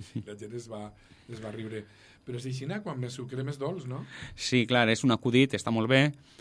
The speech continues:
Speaker 2: Eh, però, evidentment, eh, ja la, la,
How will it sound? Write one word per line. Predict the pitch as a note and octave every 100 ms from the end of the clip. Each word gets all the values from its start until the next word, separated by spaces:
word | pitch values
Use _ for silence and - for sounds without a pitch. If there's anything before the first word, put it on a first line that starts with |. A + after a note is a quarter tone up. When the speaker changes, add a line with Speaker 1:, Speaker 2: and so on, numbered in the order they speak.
| - -
Speaker 2:
Eh, | C#3+ C3+ B2 A#2+ A#2+ G#2+ - _ _ - _ _ - - - - - -
però, | C3+
evidentment, | A#2+ B2 B2+ C3 C#3+ D3+ -
eh, | C#3 A#2 A#2 A#2+ - -
ja | C3+ A#2+
la, | C#3 C3+
la, | C#3